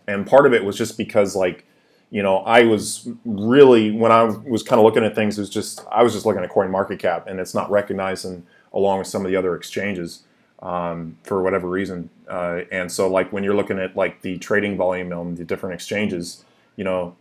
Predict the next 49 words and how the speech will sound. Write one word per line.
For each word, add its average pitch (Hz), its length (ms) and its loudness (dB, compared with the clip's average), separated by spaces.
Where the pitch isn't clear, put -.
typically 107 320 2
it's 90 120 -4
been, 92 360 -8
what 95 180 0
is 87 120 -4
it? 87 60 -4
It's 87 100 -8
been, 92 260 -6
uh, 87 220 -6
Binance 101 640 -2
and 90 440 -10
Huobi, 98 600 -2
and, 82 240 -10
uh, 85 720 -6
those 120 100 -10
have 131 40 -8
been 110 140 0
the 95 80 -4
two 113 320 0
that 101 40 2
have 95 80 0
been 95 140 -4
kinda 95 200 -4
trending 98 280 -6
towards 95 280 -6
the - 60 -20
top. 98 380 -2
I 107 60 -4
haven't 113 180 -2
taken 92 220 -4
a 90 60 -6
look 95 160 -6
at 90 80 -4
it - 40 -6
in 85 60 -8
a - 20 -10
while. 95 380 -6
I 101 60 -12
guess 98 280 -8
there. 92 200 -4
Let's, 110 360 -4
let 117 60 -6
me 113 100 -2
run 95 200 -4
through 95 180 -6
that 90 80 -2
a 92 40 -4
little 90 140 -4
bit. 92 260 -4